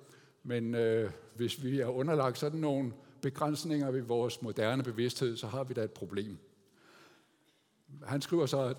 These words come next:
"Men alligevel indeholder forventningen en sandhed på et mere eksistentielt plan." Når folk siger på et mere eksis-, eksistentielt plan, så mener de, så snakker de om noget,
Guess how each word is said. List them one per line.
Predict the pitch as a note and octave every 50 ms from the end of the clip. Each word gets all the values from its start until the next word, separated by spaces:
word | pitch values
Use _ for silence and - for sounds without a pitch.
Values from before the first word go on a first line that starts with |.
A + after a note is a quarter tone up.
| - - - -
"Men | B2+ C3+ D3 C#3
alligevel | C3+ B2 C3+ D#3 F3+ F#3+ F3+ E3+ D3 C#3+ - - - - - - - - - - - - -
indeholder | C#3+ D3+ D#3+ D#3+ C#3+ D3 C#3 C#3 B2
forventningen | C3+ A#2+ A2 B2+ C3+ C3+ - E3 D3+ C3 B2 G#2+
en | A2 F2+
sandhed | - - - C3+ B2+ D#3+ D3 C3 C#3 C#3 C3 A#2+ A2+ - - - - - - _ _ _ _ _ _ _ _ _
på | - A#2+ A#2 A2+
et | A#2+ A#2 A2 -
mere | A2 A#2 C#3 C#3 - - - -
eksistentielt | - A#2+ - - - G#2+ - - A#2+ G2+ F#2+ - - A2 G2+ G#2+ A2+ -
plan." | - - F#2+ F#2 G2 F#2 - - _ _ - _ _ - - - _ _ _
Når | - G#2+ G2
folk | - B2+ C3 B2+
siger | - - C#3 A#2+
på | - C3+
et | A#2 -
mere | A2+ A2+ C3 C3 B2+
eksis-, | A#2+ - - - A#2 - - - -
eksistentielt | B2+ A#2 - - - - - - - G#2+ G#2+ - - A#2 A#2 C3 C3 -
plan, | - C3 A#2 A2 G#2 F2+ - - - - - - - - _
så | - - B2+
mener | A#2+ B2+ C3 B2+ B2 A#2
de, | A#2+ A#2 - - - - - - -
så | - - B2+
snakker | - C3+ A#2+ B2 B2
de | C3 B2
om | A#2
noget, | A2+ A2 A2+ A#2+ A#2+ B2 C3